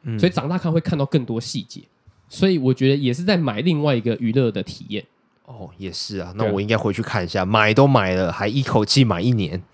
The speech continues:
Speaker 2: 嗯。<laughs>
Speaker 1: 好啦，本周我在看什么嘞？<laughs> 我好像真的没看什么欸，妈的。<laughs>
Speaker 2: 没看什么？你，哦，对啊，你刚刚说你除，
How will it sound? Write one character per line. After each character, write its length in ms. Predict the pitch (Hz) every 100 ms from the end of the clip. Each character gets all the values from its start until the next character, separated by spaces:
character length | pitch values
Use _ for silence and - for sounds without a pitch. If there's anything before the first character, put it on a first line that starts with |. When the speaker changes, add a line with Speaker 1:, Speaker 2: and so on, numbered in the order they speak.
| _ -
Speaker 2:
嗯。 420 | - 127 120 131 131 170 143 120 _ _
<laughs> 600 | _ _ _ _ _ _ _
Speaker 1:
好 140 | 101
啦， 140 | 101 95
本 180 | 104 101
周 160 | 123 143
我 140 | 107
在 120 | 117
看 220 | 117 117
什 100 | 101
么 140 | 87 90
嘞？ 260 | 85 95 - _ _ _ _ _
<laughs> 120 | 196 - _ _ - -
我 80 | 113
好 100 | 120
像 140 | 147
真 100 | 139
的 60 | 143
没 160 | 135
看 160 | 143 160
什 140 | 147
么 180 | 120 113
欸， 160 | 110 110
妈 280 | 127 135 139
的。 200 | 120 117 160
<laughs> 180 | 156 170 131
Speaker 2:
没 120 | 143
看 140 | 185
什 80 | 147
么？ 80 | 127
你， 80 | 143
哦， 80 | 190
对 140 | 180 190
啊， 80 |
你 80 | 147
刚 100 | 139
刚 80 | 233
说 100 | 247
你 160 | 160 127 -
除， 200 | 151